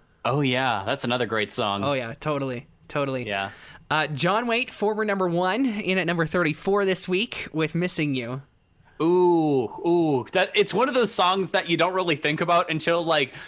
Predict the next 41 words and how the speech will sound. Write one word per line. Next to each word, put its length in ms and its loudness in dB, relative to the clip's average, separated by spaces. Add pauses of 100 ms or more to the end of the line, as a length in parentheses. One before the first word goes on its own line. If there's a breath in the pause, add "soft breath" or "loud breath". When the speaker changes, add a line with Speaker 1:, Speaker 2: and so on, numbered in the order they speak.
Speaker 1:
you 140 -2
hear 440 0
the 140 0
name 420 0
and 120 0
then 220 0
it 100 -2
just 180 -4
comes 240 -2
back 280 -2
to 120 -4
you. 100 0
That, 280 -2
that's 180 -2
what's 100 -6
going 240 0
on 140 0
with 160 -4
me, 220 0
and 100 0
I 60 0
remember 640 0
just 240 -6
how 100 -2
great 300 -2
that 180 -4
song 360 -2
is. 360 -4 (380 loud breath)
Speaker 2:
Uh, 440 -2
it, 180 -4
it 20 -2
was 260 -4 (140)
always, 560 0
um, 580 -2 (880 soft breath)
interesting 680 -4
to 120 -4
me 260 -2
because 540 -4
when 300 -4
I 260 -4
was, 760 -4